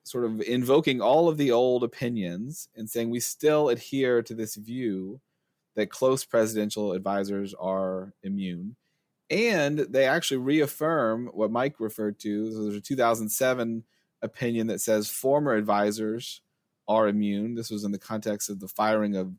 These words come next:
U S attorneys by President Bush, and they wanted to question Harriet Miers and Karl Rove about this.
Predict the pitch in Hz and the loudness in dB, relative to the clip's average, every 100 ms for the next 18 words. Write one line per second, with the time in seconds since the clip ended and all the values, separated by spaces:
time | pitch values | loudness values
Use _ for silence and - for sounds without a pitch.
0 | - 110 107 98 - 113 117 98 98 95 | -6 0 0 0 -4 -4 -2 -2 -4 -6
1 | 95 107 98 90 92 120 113 104 - - | -4 -4 -4 -6 -6 -2 0 -2 -8 -16
2 | _ _ _ _ _ 98 98 98 98 95 | _ _ _ _ _ -2 0 0 0 0
3 | 92 107 107 101 - 104 98 95 95 90 | 0 0 0 -2 -4 -2 -2 -2 -4 -4
4 | - _ _ - 117 - - 107 107 92 | -6 _ _ 0 0 0 -2 0 0 -2
5 | 117 107 101 101 113 113 113 104 95 - | 0 2 2 2 2 4 2 -2 -8 -2
6 | 104 92 101 117 123 113 104 101 - 101 | 2 2 2 2 2 0 -2 -2 -2 -4
7 | 101 - | -2 -6